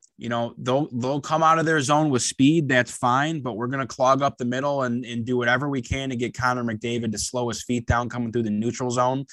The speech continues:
and allow ourselves to be one collective unit coming back together in our defensive zone, just keep everything to the outside, and, uh, a-, and that's how we'll play. So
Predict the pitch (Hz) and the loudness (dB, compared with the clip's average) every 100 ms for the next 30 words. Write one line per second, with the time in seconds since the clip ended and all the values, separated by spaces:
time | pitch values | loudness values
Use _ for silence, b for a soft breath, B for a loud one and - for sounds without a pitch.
0 | B B B B 117 113 120 127 123 - | B B B B -2 2 4 4 2 2
1 | 135 127 113 117 110 123 120 113 127 151 | -2 -2 -4 -6 -2 -2 -2 -2 -2 -4
2 | 143 135 131 135 - 127 110 127 131 131 | -8 -2 -2 -2 -6 -6 -2 -2 -2 -4
3 | _ b b _ - 123 143 135 135 135 | _ b b _ -6 -4 -2 2 2 4
4 | 131 135 135 135 135 131 123 117 131 127 | 4 4 0 -2 -2 -2 -4 -6 -8 -8
5 | 127 120 131 131 127 - b b - 117 | -8 -4 -2 -2 -4 -8 b b -4 -4
6 | - 117 117 131 127 139 131 131 127 123 | -2 -2 0 0 -2 -4 0 2 4 2
7 | - 127 123 120 123 - _ - 117 113 | 2 2 2 2 -4 -8 _ -10 -6 -4
8 | 110 110 107 110 104 120 95 117 120 113 | 0 2 2 0 -4 -8 -8 -6 -6 -4
9 | 123 120 117 101 - 110 98 - - 110 | -2 0 0 -2 -4 -6 -6 -8 -2 0
10 | 107 | -2